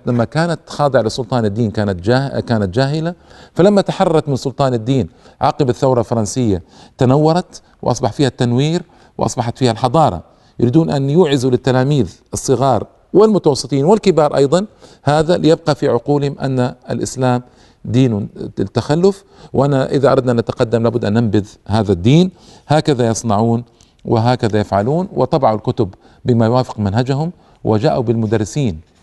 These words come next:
الإنجليز الذين يوافقون منهجهم وطريقتهم، ودرسوا الطلاب المصريين، واستطاعوا بعد ذلك أن يجعلوا المدرس المصري يقوم بمهمة المدرس الإنجليزي ويردد ما يقوله،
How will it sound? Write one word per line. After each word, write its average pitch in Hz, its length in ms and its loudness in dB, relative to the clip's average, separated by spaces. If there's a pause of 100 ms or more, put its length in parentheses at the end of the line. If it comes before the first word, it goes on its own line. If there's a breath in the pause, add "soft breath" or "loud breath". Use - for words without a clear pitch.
(160 soft breath)
الإنجليز 123 680 0 (140)
الذين 107 340 0
يوافقون 110 640 0
منهجهم 107 420 0
وطريقتهم، 104 640 -2
ودرسوا 139 400 0
الطلاب 131 400 0 (420 loud breath)
المصريين، 120 640 0 (380 soft breath)
واستطاعوا 180 800 2
بعد 143 260 2
ذلك 117 580 -2
أن 131 100 0
يجعلوا 135 520 0
المدرس 120 460 0
المصري 120 480 -4 (360 loud breath)
يقوم 190 540 4
بمهمة 139 460 0
المدرس 120 400 -2
الإنجليزي 110 560 -2 (320 soft breath)
ويردد 160 480 4
ما 147 160 0
يقوله، 135 520 -2